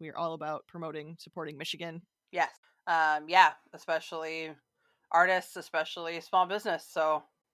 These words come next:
Speaker 2: do it. <laughs> Sponsor
Speaker 1: Yeah.
Speaker 2: us. Great.
Speaker 1: Yeah, we,
Speaker 2: <laughs>
Speaker 1: we'd love, we'd love to hear from you. We'd love to work with you.
Speaker 2: Oh, yeah. Um, and then if you just have anything weird you wanna talk about, email us too.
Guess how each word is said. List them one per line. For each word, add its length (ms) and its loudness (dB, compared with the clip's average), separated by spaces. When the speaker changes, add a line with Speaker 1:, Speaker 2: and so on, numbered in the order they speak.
Speaker 2:
do 160 0
it. 160 -2
<laughs> 640 8
Sponsor 400 8
Speaker 1:
Yeah. 100 6
Speaker 2:
us. 60 -2
Great. 140 -2
Speaker 1:
Yeah, 240 4
we, 140 0
Speaker 2:
<laughs> 120 8
Speaker 1:
we'd 120 6
love, 220 6
we'd 100 0
love 180 8
to 60 -4
hear 140 -4
from 160 -6
you. 60 -4
We'd 80 -8
love 140 -6
to 60 -12
work 160 -10
with 120 -16
you. 100 -16
Speaker 2:
Oh, 240 10
yeah. 80 6
Um, 140 2
and 160 4
then 140 6
if 160 2
you 120 -4
just 180 -8
have 220 10
anything 1200 -4
weird 340 -2
you 100 -4
wanna 200 0
talk 240 2
about, 280 2
email 300 -2
us 220 0
too. 200 -6